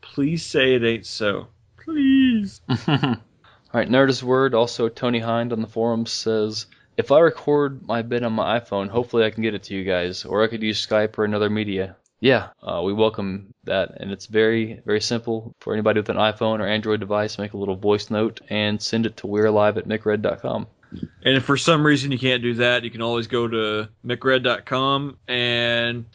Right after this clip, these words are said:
Speaker 1: any of the number, the phone numbers listed on the website, you can call 'em and leave your little feedback on there, and we can download it as an M P three.
Speaker 2: That's right. Uh, Funky Dung writes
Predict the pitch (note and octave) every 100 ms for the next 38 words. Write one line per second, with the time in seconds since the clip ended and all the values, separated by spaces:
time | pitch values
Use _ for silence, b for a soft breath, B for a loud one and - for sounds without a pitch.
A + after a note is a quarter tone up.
0 | - D3+ F3+ F3+ F3+ D#3 C#3 C3 C#3+ D3+
1 | D3 B2+ B2+ C3+ C#3 C#3+ C3 C3+ B2+ D3
2 | B2 A#2+ A2+ A2+ A#2 D3 C#3+ D3 _ -
3 | A#2+ A#2+ C3+ B2+ C3+ C#3+ C#3 A2+ A#2 A#2
4 | A#2+ A2+ A2+ A2 A2 G#2+ G#2 A#2 A2+ G#2+
5 | A2+ A2 A2+ A2 G#2+ G#2+ A2 A#2 G#2+ A2
6 | G#2+ G#2+ G#2 G#2+ G#2 G#2 G#2 G2 G#2+ G#2+
7 | G2+ _ _ F#2+ - - - - - G2+
8 | G#2+ - D3 F3 C3 A2+ G2+ G2 F#2+ G2
9 | G2 G2 - -